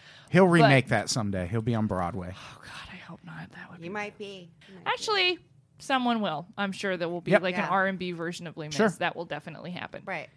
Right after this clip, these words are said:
Speaker 2: I guess that's kind of Hamilton. But anyway,
Speaker 1: Yeah.
Speaker 2: um, I just think the thing that sets this apart from, like, young,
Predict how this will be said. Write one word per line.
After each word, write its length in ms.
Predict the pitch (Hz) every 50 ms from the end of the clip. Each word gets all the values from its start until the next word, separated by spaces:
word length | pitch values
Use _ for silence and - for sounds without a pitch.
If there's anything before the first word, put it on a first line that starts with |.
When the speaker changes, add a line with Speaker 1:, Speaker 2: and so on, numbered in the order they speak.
| _ -
Speaker 2:
I 100 | - 220
guess 160 | 226 285 285
that's 160 | - 254 220
kind 160 | - 226 202 185
of 80 | 180
Hamilton. 460 | 190 175 170 156 170 - 170 143 156 - _ -
But 120 | 262 277
anyway, 400 | 330 392 403 311 240 208 185 175 180
Speaker 1:
Yeah. 460 | 156 147 123 - 254 247 240 233 226
Speaker 2:
um, 180 | 220 220 220 - _ _ _ _ _ _ _ _ - - _ _ _ -
I 140 | 320 427 359
just 160 | 302 277 -
think 280 | 277 269 247 226 - _ _ _ _ _ _ _ _ -
the 120 | 220 262 269
thing 260 | 269 302 339 349 349
that 120 | 311 - -
sets 240 | - 277 269 254
this 160 | - 262 262 -
apart 420 | 247 214 220 233 208 226 208 226
from, 180 | 240 220 214 208
like, 180 | 202 190 196 196
young, 600 | 190 185 208 208 214 214 214 214 214 214 214